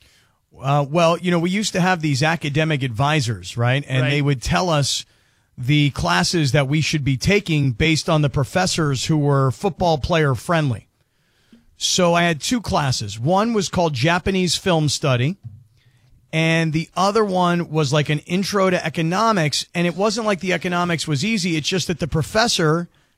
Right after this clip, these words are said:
Speaker 1: God love this guy, when he would give us tests, he would sit there at the front of the classroom, he would open up the newspaper in front of him, and the entire time we were all taking the tests,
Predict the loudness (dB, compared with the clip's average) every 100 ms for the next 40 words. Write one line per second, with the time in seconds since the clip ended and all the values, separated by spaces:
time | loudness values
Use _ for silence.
0 | -2 0 2 2 2 2 -2 2 2 2
1 | 0 -4 _ _ -2 2 4 2 0 0
2 | 2 2 2 0 2 2 0 -4 -8 -10
3 | _ -4 -2 0 0 -2 0 0 0 -2
4 | -4 -2 -2 -2 0 0 2 2 2 2
5 | 2 -2 0 2 4 2 0 0 0 0
6 | -2 -4 0 0 0 -2 0 0 0 -2
7 | -2 -4 -4 -2 0 0 0 2 2 0
8 | -4 _ _ _ _ 0 2 2 0 -2
9 | -4 0 2 2 0 0 0 0 -2 -2
10 | 0 0 0 -2 -2 -4 -2 0 2 0
11 | -4